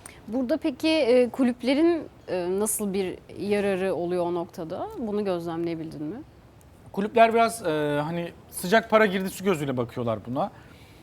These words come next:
Speaker 2: Yani tabii ki çok daha fazlası olabilir. Daha, e, insanlara kulübün parçası gibi hissettirseler ve, e, o şekilde davransalar çok daha aslında, e, aidiyet duyan bir kitleye de sahip olacaklar ama,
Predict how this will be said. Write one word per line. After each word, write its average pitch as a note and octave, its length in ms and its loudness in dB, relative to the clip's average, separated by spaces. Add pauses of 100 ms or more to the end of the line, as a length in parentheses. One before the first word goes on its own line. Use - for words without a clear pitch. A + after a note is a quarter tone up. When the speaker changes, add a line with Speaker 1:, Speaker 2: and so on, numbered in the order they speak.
(120)
Speaker 2:
Yani C#3+ 220 4
tabii A3 180 2
ki A3+ 80 -2
çok - 260 2
daha G#3 140 10
fazlası G3 400 6
olabilir. D#3+ 400 2
Daha, E3+ 340 6 (840)
e, C3 160 -2
insanlara F3 480 4
kulübün F3+ 300 -2
parçası F3 400 4
gibi F#3 200 -4 (160)
hissettirseler D3+ 840 2
ve, E3+ 180 4 (540)
e, C3+ 160 2
o E3+ 160 4
şekilde E3+ 420 0
davransalar C#3 680 6 (600)
çok - 320 4
daha G3 360 8
aslında, F#3+ 880 4
e, B2+ 380 2 (120)
aidiyet E3 580 4
duyan F#3+ 240 4
bir F3 60 -2
kitleye F#3+ 500 0
de F3+ 60 -2
sahip F3 340 6
olacaklar C3+ 440 2
ama, A#3+ 240 2